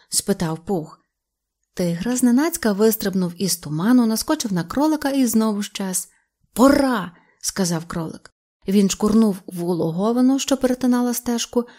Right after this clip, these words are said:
і Пух та Паць помчали за ним. Вони причаїлися під кущами папороті і стали прислухатися.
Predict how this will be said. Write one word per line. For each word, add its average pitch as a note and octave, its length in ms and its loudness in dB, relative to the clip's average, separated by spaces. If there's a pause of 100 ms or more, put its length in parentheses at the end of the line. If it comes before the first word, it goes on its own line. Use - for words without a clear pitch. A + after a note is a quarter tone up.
(220)
і G#3+ 120 2
Пух G#3 380 -4
та F3+ 160 -6
Паць C#4+ 380 -4
помчали F#3+ 560 -4
за F3+ 140 -4
ним. E3 280 -8 (540)
Вони A3 220 6
причаїлися G3 680 -4
під - 160 -18
кущами G#3 480 -2
папороті E3+ 920 -8
і F3 100 -6
стали B3 460 -4
прислухатися. F#3+ 880 -6